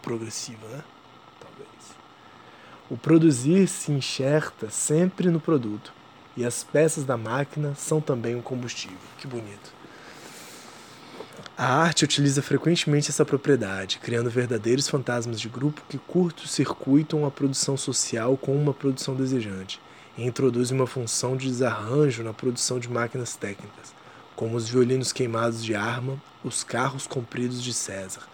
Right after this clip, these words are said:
E aí esse aqui é o exemplo classicão, né, na,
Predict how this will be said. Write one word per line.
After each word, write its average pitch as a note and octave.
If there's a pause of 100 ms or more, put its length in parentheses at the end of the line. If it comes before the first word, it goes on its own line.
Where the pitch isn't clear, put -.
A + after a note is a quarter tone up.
(440)
E G#2+
aí G2+
esse A#2
aqui -
é -
o -
exemplo A#2
classicão, D3
né, C#3+
na, G#2